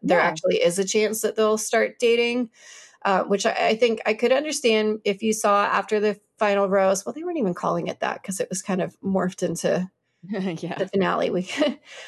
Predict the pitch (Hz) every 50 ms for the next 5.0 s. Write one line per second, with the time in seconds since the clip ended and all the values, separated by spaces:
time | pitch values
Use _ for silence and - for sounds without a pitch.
0 | - - - - 220 214 214 208 196 196 196 - - - 214 220 220 220 208 220
1 | 208 202 196 190 - 208 185 180 180 190 185 - - - - - _ _ _ _
2 | - 185 175 - - _ _ _ - - 180 - _ _ - 233 233 233 - 117
3 | 123 202 220 220 254 247 247 262 285 285 294 277 277 262 240 233 220 220 - 226
4 | 214 214 - 214 208 190 202 202 202 196 190 185 190 180 180 180 180 185 180 -